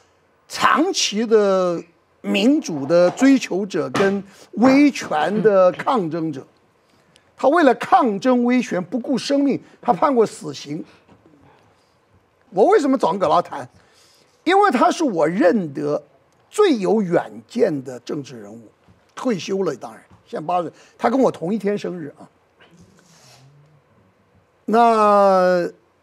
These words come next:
他，我有的时候好奇他为什么这么有远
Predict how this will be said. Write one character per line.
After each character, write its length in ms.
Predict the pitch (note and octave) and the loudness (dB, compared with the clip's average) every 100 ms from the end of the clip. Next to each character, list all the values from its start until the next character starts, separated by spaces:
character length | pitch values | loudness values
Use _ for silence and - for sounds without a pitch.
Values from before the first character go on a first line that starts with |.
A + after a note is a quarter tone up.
| _ - | _ -8
他， 580 | - C4+ D4+ D4+ D4 A3+ _ _ _ _ _ _ _ _ _ _ _ _ _ _ _ - | 0 4 4 4 4 0 _ _ _ _ _ _ _ _ _ _ _ _ _ _ _ -2
我 180 | D4+ G#4 | 2 4
有 160 | D4 | 6
的 40 | C4 | 4
时 100 | F4+ | 2
候 60 | |
好 300 | A3+ - C#4+ | 0 2 2
奇 320 | F3 - - F#3 | 2 -8 -14 -8
他 100 | A#3+ | -4
为 160 | F#4 | -4
什 100 | E4+ | -4
么 80 | B3+ | -6
这 160 | - C#5 | -4 -2
么 120 | G4+ | -2
有 220 | G3 F3+ | -2 -4
远 260 | F3 D#3 | -4 -8